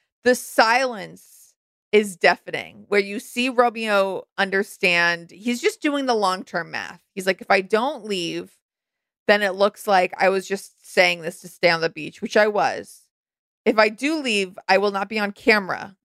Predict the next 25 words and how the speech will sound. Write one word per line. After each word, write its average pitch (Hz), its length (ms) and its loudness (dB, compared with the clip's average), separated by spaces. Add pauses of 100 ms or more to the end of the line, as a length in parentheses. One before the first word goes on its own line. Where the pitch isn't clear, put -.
(200)
any 180 160 -4
longer." 135 560 -8 (640)
What, 220 840 -2 (560)
what 247 280 2
is 339 140 -4
a - 80 -2
person 240 580 -2
to 208 140 -14
do? 180 500 -4 (720)
And 202 140 -2
she 214 420 -4
is 202 180 -2
literally, 240 320 2 (400)
<laughs> 320 400 -10
someone 262 300 0
was 311 140 -6
like, 240 180 -2
"This 240 160 -12
has 254 120 -14
lasted 208 500 -2
for, 196 100 -4
like, 226 180 -2 (120)
three 190 140 -2
hundred 180 440 -6
years." 160 380 -6